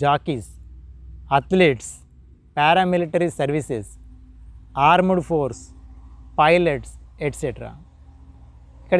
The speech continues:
చూడండి, రిస్క్ గ్రూప్ వన్లో ఎవరైతే ఉంటారో వీళ్ళకు రిస్క్ అనేది చాలా తక్కువగా ఉంటుంది వీరికి, కాబట్టి వీరికి ప్రీమియం అనేది చాలా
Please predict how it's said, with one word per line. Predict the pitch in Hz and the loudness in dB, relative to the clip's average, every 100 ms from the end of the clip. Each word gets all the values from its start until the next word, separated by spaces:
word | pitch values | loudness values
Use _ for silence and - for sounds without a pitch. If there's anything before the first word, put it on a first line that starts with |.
| 175 | 4
చూడండి, | 196 202 208 170 160 208 - _ _ _ _ - 127 | 2 4 2 2 -2 -6 -18 _ _ _ _ -12 -4
రిస్క్ | 165 180 247 208 | -4 -2 -2 2
గ్రూప్ | 226 - 156 | 2 0 -2
వన్లో | 151 180 214 196 | -2 0 2 2
ఎవరైతే | 165 185 185 185 175 | 2 0 0 -2 -2
ఉంటారో | 170 180 170 | -2 0 0
వీళ్ళకు | 165 170 165 170 151 | 0 -2 -2 -2 -2
రిస్క్ | 165 156 - 214 | -2 -4 -2 -2
అనేది | 185 180 185 - | 0 -2 -2 -2
చాలా | 151 160 165 147 | 0 0 0 -4
తక్కువగా | - 175 170 160 | -2 0 0 0
ఉంటుంది | 151 156 156 | -4 -4 -4
వీరికి, | 151 - 147 | -6 -4 -4
కాబట్టి | 143 151 170 151 | -4 -4 -4 -4
వీరికి | 156 143 - _ - | -4 -6 -10 _ -6
ప్రీమియం | 156 190 208 190 | -2 0 0 0
అనేది | 170 180 170 147 180 _ - | -2 -2 -2 -4 -10 _ -2
చాలా | 143 | 0